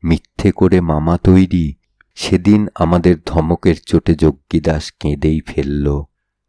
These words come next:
সে তখন স্বীকার করল যে ফটোটা কোনো এক পশ্চিমা পালোয়ানের। আর সেই ট্রেনের লোকটাকে সে চেনেই না।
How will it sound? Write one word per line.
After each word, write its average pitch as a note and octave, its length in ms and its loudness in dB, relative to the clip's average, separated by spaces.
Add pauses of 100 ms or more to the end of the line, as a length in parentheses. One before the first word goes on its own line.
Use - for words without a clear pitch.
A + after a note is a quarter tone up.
(460)
সে - 280 2
তখন F2+ 460 0
স্বীকার E2 500 -2
করল E2 420 4
যে E2 220 0
ফটোটা - 480 -2
কোনো D#2 300 0
এক D#2 340 -4 (360)
পশ্চিমা D2+ 600 -2
পালোয়ানের। C#2+ 760 -2 (1040)
আর D#2+ 220 -2
সেই D#2 360 -2 (100)
ট্রেনের D#2+ 380 0
লোকটাকে D#2 880 -2 (280)
সে - 280 -4
চেনেই D2 560 -2
না। C#2 380 -4